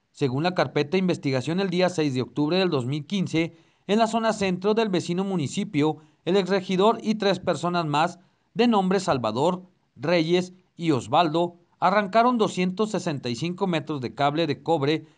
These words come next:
dañando el sistema telefónico y eléctrico de Teléfonos de México,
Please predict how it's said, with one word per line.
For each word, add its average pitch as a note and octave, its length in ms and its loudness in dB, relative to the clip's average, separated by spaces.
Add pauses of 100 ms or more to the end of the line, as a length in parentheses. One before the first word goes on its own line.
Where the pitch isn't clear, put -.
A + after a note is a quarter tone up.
(100)
dañando G#3+ 440 2
el A#3 60 -2
sistema F#3+ 500 -2
telefónico D#3 720 -2
y F#3 120 -2
eléctrico F#3+ 720 -2 (200)
de B3+ 140 0
Teléfonos C3 540 -2
de G#2 100 -6
México, F#3+ 640 -2